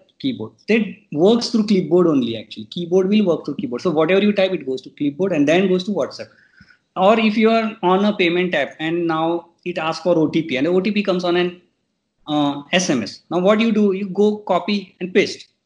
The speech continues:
If the O T P is big, like seven digit, eight digit, you don't keep remembering them. You just go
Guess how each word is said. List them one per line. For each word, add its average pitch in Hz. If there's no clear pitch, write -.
If 185
the 190
O 185
T 185
P 196
is 180
big, 156
like 156
seven 156
digit, 151
eight 156
digit, 160
you 185
don't 240
keep 208
remembering 156
them. 143
You 151
just 170
go 190